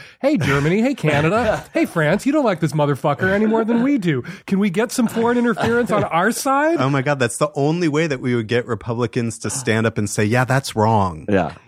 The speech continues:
Speaker 3: yeah.
Speaker 1: Right. Voter suppression efforts. Republicans would see how wrong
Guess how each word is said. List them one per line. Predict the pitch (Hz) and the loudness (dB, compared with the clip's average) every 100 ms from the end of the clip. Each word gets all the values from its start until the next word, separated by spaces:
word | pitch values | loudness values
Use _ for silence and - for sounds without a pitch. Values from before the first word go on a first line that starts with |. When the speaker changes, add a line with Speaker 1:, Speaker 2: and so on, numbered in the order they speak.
| - | 0
Speaker 3:
yeah. | 92 80 110 _ | 0 0 -10 _
Speaker 1:
Right. | 226 190 123 | -2 -2 0
Voter | 202 240 | 0 0
suppression | 196 202 214 196 160 | -2 -2 -4 0 0
efforts. | 123 110 | 0 -2
Republicans | 156 185 190 185 170 | 0 2 0 0 -2
would | 160 | -2
see | 185 | 0
how | 151 160 | 0 0
wrong | 135 151 185 214 | 0 0 2 0